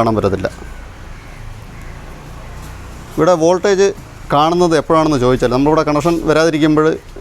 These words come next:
വേറെ എന്തെങ്കിലും പ്രശ്നമുണ്ടെന്ന് വിചാരിക്കേണ്ട ആവശ്യമില്ല. ഇവിടെ കണക്ഷൻ എപ്പോഴാണ് വരുന്നത് വെച്ചാൽ നമ്മൾ ഹെഡ്ലൈറ്റ് ഹോൾഡർ കണക്ട് ചെയ്യുമ്പോഴായിരിക്കും ഇതിനകത്ത് കണക്ഷൻ വരുന്നത്. അതാണ് ഇതിൻ്റെ ഒരു വ്യത്യാസം എന്ന് പറയുന്നത്. നമ്മുടെ പഴയ വണ്ടികളെ അപേക്ഷിച്ച് ഹാലജൻ ബൾബിൽ വർക്ക് ചെയ്യുന്ന വണ്ടികളെ അപേക്ഷിച്ച് ഇതിൻ്റെ ഒരു വ്യത്യാസം എന്ന് പറയുന്നത് അതാണ്. നമ്മൾ ഹെഡ്ലൈറ്റ് കണക്ട് ചെയ്യുമ്പോൾ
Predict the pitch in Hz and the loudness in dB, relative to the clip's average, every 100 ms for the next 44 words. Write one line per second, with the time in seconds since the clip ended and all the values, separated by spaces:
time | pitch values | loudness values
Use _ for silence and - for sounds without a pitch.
0 | - 151 147 156 139 135 156 147 147 143 | -2 0 2 2 2 2 2 4 4 4
1 | 139 131 123 131 113 123 131 135 139 143 | 4 2 2 0 2 0 2 2 2 2
2 | 160 139 160 160 135 143 131 127 117 123 | 2 4 2 2 2 2 2 2 2 2
3 | 131 123 143 185 175 185 - - - - | 2 2 2 0 2 0 0 -10 -20 -20
4 | - - - - - - - 151 180 185 | -20 -20 -20 -20 -20 -14 2 4 4 2
5 | 151 143 160 - 185 160 147 139 131 127 | 2 0 2 4 4 4 4 2 2 0
6 | 131 127 127 117 113 120 107 98 95 98 | 2 2 4 2 0 2 2 0 0 -2
7 | - 123 151 151 151 151 127 - 175 160 | 0 2 2 2 4 4 0 2 2 4
8 | 135 117 110 120 123 131 139 131 135 127 | 4 4 4 2 2 4 4 4 4 4
9 | 117 123 151 123 123 131 127 131 131 123 | 4 2 2 2 2 2 2 4 4 2
10 | 110 123 117 117 120 120 113 104 127 117 | 0 0 2 2 4 4 2 2 2 2
11 | 123 123 131 - - - - 120 165 170 | 2 0 -4 -8 -20 -18 -4 0 2 2
12 | 170 156 127 127 110 110 - 135 120 110 | 4 4 2 2 2 2 0 0 2 2
13 | 120 165 156 135 127 147 - 147 135 131 | 2 2 2 0 0 0 2 4 4 4